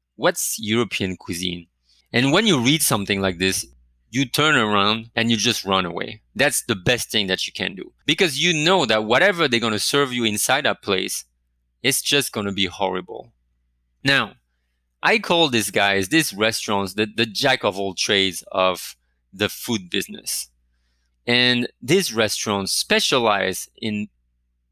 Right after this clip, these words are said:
nothing, basically, but they, they give you the illusion that is specialized and are experts at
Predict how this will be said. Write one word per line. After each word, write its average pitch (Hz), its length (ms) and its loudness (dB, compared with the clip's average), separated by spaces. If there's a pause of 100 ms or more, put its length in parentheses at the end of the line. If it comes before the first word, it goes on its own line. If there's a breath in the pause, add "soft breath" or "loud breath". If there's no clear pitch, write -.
(200)
nothing, 113 580 -2 (160)
basically, 104 580 0
but 135 180 2
they, 156 180 4
they 139 360 2 (160)
give 156 220 0
you 151 120 -2
the 110 380 0
illusion 117 800 2
that 107 180 0
is 107 120 2
specialized 104 640 0
and 120 240 0
are 160 280 2
experts - 640 -4
at 107 120 -2